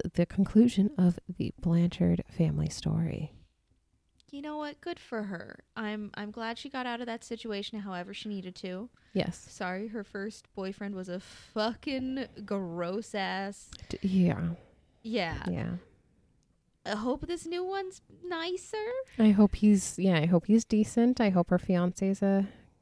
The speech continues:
Speaker 1: decent guy.
Speaker 2: And good for
Speaker 1: Uh,
Speaker 2: her.
Speaker 1: yeah.
Speaker 2: Going to cosmetology school and getting her G-, uh,
Speaker 1: G E D.
Speaker 2: G E D.
Speaker 1: Yeah.
Speaker 2: Like, that's great.
Speaker 1: Yeah, she, uh, I hope she, uh,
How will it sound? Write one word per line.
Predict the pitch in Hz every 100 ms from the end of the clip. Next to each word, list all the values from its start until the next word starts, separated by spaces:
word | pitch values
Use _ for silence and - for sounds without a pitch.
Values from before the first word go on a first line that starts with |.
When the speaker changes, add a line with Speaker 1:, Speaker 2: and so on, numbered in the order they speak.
| _ -
Speaker 1:
decent | 190 190 208 208
guy. | 196 190 190 196 - - _ _ _ _ - - -
Speaker 2:
And | 330 339
good | 480 -
for |
Speaker 1:
Uh, | 175 - 127
Speaker 2:
her. | 415 415 359 254 208 - _
Speaker 1:
yeah. | 247 220
Speaker 2:
Going | 170 -
to | 254
cosmetology | 254 240 233 233 202 185 170 175 185 - _ _
school | - 202 175 165
and | 175
getting | 170 185
her | 175 170 - _
G-, | - 190 180 - _ -
uh, | 175 165 165 165 - - - 208
Speaker 1:
G | 208
E | 175
D. | 143 160 - - 202
Speaker 2:
G | 202
E | 175 160
D. | 143 104 - _ _
Speaker 1:
Yeah. | - - _ _
Speaker 2:
Like, | 359 370
that's | 440 453 -
great. | 427 392 156 -
Speaker 1:
Yeah, | 294 233 175
she, | - - 196
uh, | 190 185 185 _ _ _
I | 196
hope | 190 196 -
she, | - 196 180
uh, | 180 180